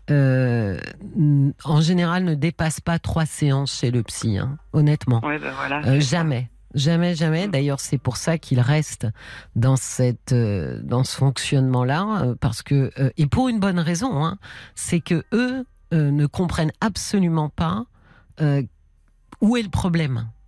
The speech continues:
Speaker 1: C'est-à-dire, ils consultent, mais enfin, ils vont très bien. Euh, l'autre, en général, va pas bien, hein, mais eux vont très bien. Euh,
Speaker 2: Mhm.
Speaker 1: et très souvent même,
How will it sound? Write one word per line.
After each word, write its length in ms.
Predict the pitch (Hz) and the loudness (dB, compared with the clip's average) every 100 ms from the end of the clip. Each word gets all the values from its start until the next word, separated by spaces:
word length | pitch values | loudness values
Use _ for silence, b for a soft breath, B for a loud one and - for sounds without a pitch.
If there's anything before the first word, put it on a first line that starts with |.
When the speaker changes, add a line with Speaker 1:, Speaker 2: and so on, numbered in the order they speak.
| - | -4
Speaker 1:
C'est-à-dire, 180 | 131 - | -4 2
ils 160 | 190 147 | 2 2
consultent, 720 | 202 185 - 247 339 - - - b b b | 0 -2 -2 -2 -2 -6 -12 -14 b b b
mais 180 | 156 165 | 0 2
enfin, 340 | 147 - 262 | -2 -4 -2
ils 100 | 151 | -2
vont 180 | 135 160 | 0 0
très 280 | - - 196 | -2 0 0
bien. 400 | 160 151 156 285 - B B B B 156 | 2 0 0 -4 -10 B B B B 0
Euh, 880 | 139 139 135 131 127 127 123 120 120 | 2 2 0 0 0 0 -2 -2 2
l'autre, 500 | 151 226 220 120 104 | 2 2 0 -4 -2
en 140 | 143 | -2
général, 520 | 135 139 147 147 147 | 0 0 0 0 -2
va 180 | 131 131 | 0 -2
pas 160 | 131 127 | -2 0
bien, 360 | 123 123 208 - | 0 0 -2 -4
hein, 200 | - 139 | -4 -2
mais 220 | 175 127 - | 0 -2 0
eux 220 | 214 214 175 B B B | 0 0 -4 B B B
vont 220 | 107 135 151 | -2 0 0
très 280 | - 139 | 0 -2
bien. 400 | 131 127 151 233 285 B B B - | 0 0 0 -2 -6 B B B -2
Euh, 460 | 139 135 131 127 175 | 0 2 0 0 -4
Speaker 2:
Mhm. 60 | - | -2
Speaker 1:
et 140 | 170 | -2
très 240 | - - | 0 0
souvent 440 | 240 - 233 226 214 | 0 -2 0 0 0
même, 600 | 196 196 240 240 165 | 0 0 -2 -2 -2